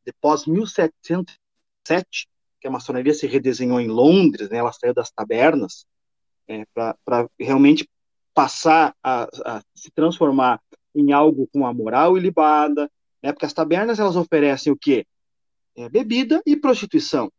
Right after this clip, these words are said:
Então, aqueles homens não sentiram mais a, a, a necessidade de continuar nas tabernas, porque aquilo lá estava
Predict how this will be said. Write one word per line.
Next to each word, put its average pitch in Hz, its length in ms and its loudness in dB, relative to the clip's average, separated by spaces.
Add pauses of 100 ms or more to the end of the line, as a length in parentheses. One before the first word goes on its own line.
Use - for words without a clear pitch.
Então, 175 140 -6
aqueles 190 320 2
homens 202 320 0
não 202 120 -4
sentiram 202 500 -2
mais 165 400 0 (500)
a, 147 80 -4
a, 135 680 -4
a 127 40 -6
necessidade 147 480 0
de 165 60 2
continuar 165 380 0
nas 165 140 0
tabernas, 156 440 0
porque 202 240 -4
aquilo 220 220 -2
lá 196 200 4
estava 208 480 0